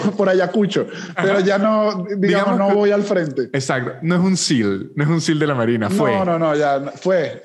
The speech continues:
Speaker 1: fui.
Speaker 2: Y, y, y, y se despierta a veces con un flashback estilo la guerra.
Speaker 1: Todos, todos los días.
Speaker 2: Es
Speaker 1: No
Speaker 2: que yo vi a
Speaker 1: pasa, no.
Speaker 2: Daniel, o sea, de-, debo decir, muchachos, yo, aunque soy así, yo no era un seal de la Marina.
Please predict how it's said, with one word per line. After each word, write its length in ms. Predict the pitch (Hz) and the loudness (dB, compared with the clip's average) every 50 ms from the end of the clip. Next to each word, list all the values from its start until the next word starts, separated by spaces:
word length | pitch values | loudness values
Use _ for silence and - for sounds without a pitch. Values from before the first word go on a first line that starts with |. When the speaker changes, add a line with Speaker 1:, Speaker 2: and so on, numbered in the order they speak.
| - | -6
Speaker 1:
fui. 140 | - 165 170 185 | -2 0 0 0
Speaker 2:
Y, 400 | 139 - - - - - - 175 | -2 -4 -8 -10 -12 -6 -4 -4
y, 320 | 151 - - - - - | -4 -4 -6 -10 -10 -6
y, 80 | - 185 180 175 | -2 0 2 2
y 40 | 170 | 0
se 140 | 170 - 170 | 0 0 0
despierta 540 | 147 147 135 - - 180 175 175 180 - 185 | 0 0 0 -2 -2 -2 -4 -2 -4 -4 -2
a 20 | |
veces 320 | 190 208 214 214 - 277 269 | -2 -2 -4 -4 -6 -8 -4
con 160 | - 220 190 | -4 -2 -2
un 160 | 160 135 123 | -2 -2 -4
flashback 680 | - - 160 156 160 170 - - 190 226 240 233 - - | -2 -2 -2 -2 -2 -2 -4 -4 -4 -4 -4 -4 -6 -6
estilo 320 | 147 - - 165 147 139 | -6 -4 -2 -2 0 0
la 140 | 123 120 123 | 0 0 0
guerra. 580 | 127 143 147 143 123 101 90 90 92 - - _ _ _ _ _ _ _ - | 0 -2 -2 -2 -2 -4 -6 -8 -12 -16 -20 _ _ _ _ _ _ _ -4
Speaker 1:
Todos, 400 | 156 151 151 151 135 117 - - | -2 -2 0 -2 -2 -4 -6 -4
todos 200 | 143 147 151 160 | -4 -2 0 0
los 160 | 165 156 151 | 0 0 -2
días. 240 | 139 139 123 104 110 | -2 -2 -4 -4 -8
Speaker 2:
Es 160 | 120 107 - 131 | -12 -12 -8 -6
Speaker 1:
No 100 | 135 - | -6 -2
Speaker 2:
que 100 | 139 151 | -2 0
yo 120 | - 143 | 0 0
vi 100 | 143 156 | 0 0
a 60 | 156 | 0
Speaker 1:
pasa, 120 | 165 170 170 | 0 -2 -2
no. 40 | 170 | -2
Speaker 2:
Daniel, 220 | 170 170 165 - 131 | -2 -2 -2 -2 -4
o 80 | 127 | -4
sea, 220 | 123 151 131 - - | -2 -4 -6 -4 -2
de-, 300 | 151 175 220 - 160 156 - - _ _ _ _ _ | -4 -4 -4 -4 -10 -14 -14 -18 _ _ _ _ _
debo 140 | - 170 175 | -2 0 0
decir, 180 | 170 - - 151 | 0 0 -2 -4
muchachos, 300 | 123 110 120 107 117 110 | -4 -4 -6 -6 -6 -4
yo, 260 | 117 131 143 156 - | -2 -2 -2 -2 -2
aunque 300 | 170 170 175 170 - 117 | -2 -2 -2 -2 -4 -4
soy 320 | - - 135 131 135 139 | -2 -2 -2 0 0 0
así, 500 | 143 139 - - 196 220 285 294 - - - _ _ _ _ _ _ _ _ _ _ - - _ _ - | -2 -2 -2 -2 -2 -2 -2 -6 -10 -16 -20 _ _ _ _ _ _ _ _ _ _ -18 -18 _ _ -8
yo 220 | 139 127 160 165 | -4 -2 0 0
no 100 | 180 196 | 0 0
era 140 | 196 196 190 | 0 0 0
un 120 | 185 185 | 0 -2
seal 680 | 170 - - - - 208 196 190 190 190 185 180 - - - - | -2 -4 -6 -6 -2 -2 0 0 0 -2 -2 -4 -8 -12 -6 -4
de 100 | 147 147 | -2 -2
la 120 | 147 139 | -2 -2
Marina. 600 | 139 131 123 120 120 110 101 104 117 143 156 | -2 -2 0 0 -2 -2 -2 -4 -4 -6 -8